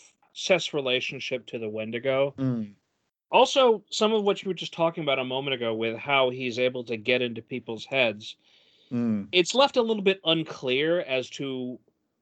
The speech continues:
Speaker 1: whether he's just really good at reading body language, because
Speaker 2: I think that's it.
Speaker 1: animals, well, see, that's, here, here's the thing. It plays up his animal characteristics, and animals tend to be,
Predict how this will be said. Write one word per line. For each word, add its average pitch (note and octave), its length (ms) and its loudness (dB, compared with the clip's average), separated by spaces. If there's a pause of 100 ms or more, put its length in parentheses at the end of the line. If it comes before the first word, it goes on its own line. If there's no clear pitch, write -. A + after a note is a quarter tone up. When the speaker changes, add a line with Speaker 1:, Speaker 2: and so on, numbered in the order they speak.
(140)
Speaker 1:
whether D3 360 4
he's C#3 240 -4
just C3 260 -8
really D3 380 2
good C3+ 240 0
at A2 140 -4
reading A2+ 380 -6 (100)
body A2 320 -4
language, D#3+ 720 -2 (460)
because C#3 680 2 (120)
Speaker 2:
I C#3 40 0
think B2+ 260 -6
that's E3+ 360 4
it. - 40 -4
Speaker 1:
animals, - 280 -8 (380)
well, G#3+ 120 4
see, A#3+ 120 -4
that's, B3 240 4
here, G#3+ 260 -4
here's A3+ 260 2
the F3 120 -6
thing. A2+ 400 2 (540)
It C#3+ 180 -2
plays G3+ 360 6
up E3 140 2
his C#3+ 160 0
animal C3+ 400 -4
characteristics, D3+ 800 -4
and C3 120 -6
animals C#3+ 600 0 (320)
tend D3 340 -2
to C#3 140 -6
be, A#2+ 560 2